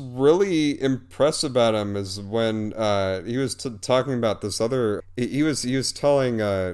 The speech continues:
uh, oh, he, he was talking to a de-, like, a developer he talked to, or so, or he was, uh, looking for a company, uh, to get hired, or it wa-, it was something where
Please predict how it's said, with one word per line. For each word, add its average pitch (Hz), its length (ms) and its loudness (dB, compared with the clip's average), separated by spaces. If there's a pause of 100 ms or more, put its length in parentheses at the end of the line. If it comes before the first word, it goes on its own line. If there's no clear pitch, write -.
uh, 101 280 -2
oh, 101 400 6 (380)
he, 131 180 -4
he 127 80 0
was 139 180 2
talking 147 320 2
to 123 260 -2
a 110 120 2
de-, 104 240 -6 (100)
like, 107 240 0
a 107 60 -4
developer 117 540 0
he 117 120 0
talked 120 340 0
to, 123 240 0
or 95 440 -2 (140)
so, 113 260 -2
or 101 360 2
he 104 140 -2
was, 104 240 -4
uh, 92 300 -2 (180)
looking 113 300 0
for 107 140 -2
a 92 40 -4
company, 104 520 -4 (340)
uh, 98 480 4 (160)
to 98 520 2 (100)
get 98 180 0
hired, 110 280 2
or 98 220 -4
it 143 160 6
wa-, 185 80 4
it 170 140 0
was 151 180 0
something 110 680 -2
where 117 400 4